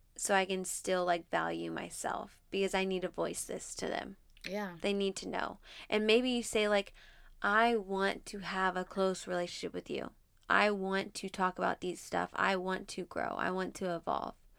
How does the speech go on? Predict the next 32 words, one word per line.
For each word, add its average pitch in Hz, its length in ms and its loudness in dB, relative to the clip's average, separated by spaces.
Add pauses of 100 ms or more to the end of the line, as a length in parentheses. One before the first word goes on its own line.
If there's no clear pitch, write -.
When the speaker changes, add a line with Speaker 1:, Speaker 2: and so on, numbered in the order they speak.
(160)
Speaker 2:
Mm-hmm. 170 400 -14 (680)
Speaker 1:
But 208 160 6
I 190 120 8
feel 196 260 4
like 190 160 4
I 180 80 2
can't 175 380 -8
with - 180 -14
you." - 100 -8 (560)
Speaker 2:
Yeah. 165 460 -12 (600)
Speaker 1:
It's - 220 -4
hard. 190 480 2 (380)
And 180 100 -4
I 175 120 0
don't, 175 260 0
you 233 120 4
know, 220 140 8
be, 208 280 0
just 202 320 0
being 220 380 -2
vulnerable 190 500 0
like 180 180 4
that. 151 200 4
And 180 140 0
that 185 200 2
takes 196 260 -4
a 185 40 -2
lot 170 180 4
of 180 80 -4
courage 226 360 2
and 185 140 -4
bravery. 202 580 -2